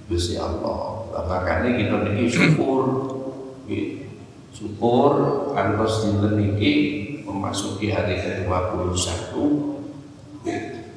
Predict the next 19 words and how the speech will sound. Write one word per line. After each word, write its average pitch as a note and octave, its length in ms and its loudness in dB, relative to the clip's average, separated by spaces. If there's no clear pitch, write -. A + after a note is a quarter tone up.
Kita G#2 240 4
sik - 240 4
tak - 160 4
saged C#3 480 0
istiqomah. - 1040 2
Istiqomah - 800 2
posone G2+ 480 4
jelas. D#2 720 0
Ibadahe F#2 560 2
nggih G#2 160 6
jelas F2+ 400 2
sing G2+ 240 2
wajib. E2 640 0
Sing G2+ 240 -2
sunat A#2+ 640 0
mbuh G2+ 400 2
ngerti G2 480 -2
sing G2 240 0
sunat. F#2+ 320 0